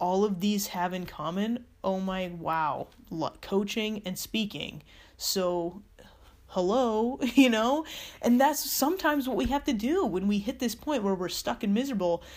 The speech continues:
Sometimes you gotta go and dabble in one or two things. You gotta go take one, two, five steps and say, "No, this was not it." But when you know it is it, you are willing to take twenty steps in the wrong direction and fall down twenty times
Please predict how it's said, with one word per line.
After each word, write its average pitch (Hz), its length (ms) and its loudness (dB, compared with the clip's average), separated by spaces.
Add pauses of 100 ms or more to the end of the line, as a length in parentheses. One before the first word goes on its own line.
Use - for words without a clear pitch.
(120)
Sometimes 269 440 0
you 240 60 0
gotta 240 240 2
go 277 320 2
and 202 220 2
dabble 143 520 -6 (360)
in 185 240 -2
one 196 160 2
or 185 100 -4
two 190 200 -4
things. 160 420 -10
You 180 60 -4
gotta 208 260 2
go 269 180 2
take 185 380 -4 (260)
one, 202 360 2
two, 208 280 -2
five 175 540 0
steps - 720 -4
and 185 180 -8
say, 165 400 -6
"No, 180 300 -4
this 180 180 -6
was 165 160 -10
not 156 240 -8
it." - 360 -6 (480)
But 208 140 2
when 233 160 4
you 220 160 2
know 202 340 6
it 247 80 2
is 208 220 0
it, 214 260 2
you 220 220 2
are 233 120 0
willing 202 500 -2
to 196 120 -2
take 185 560 -4 (260)
twenty 220 500 0
steps 214 580 -2
in 196 100 -4
the 185 100 -2
wrong 175 280 0
direction 170 440 -2
and - 160 -10
fall 190 460 0
down 180 460 -2
twenty 190 420 -4
times 196 640 -6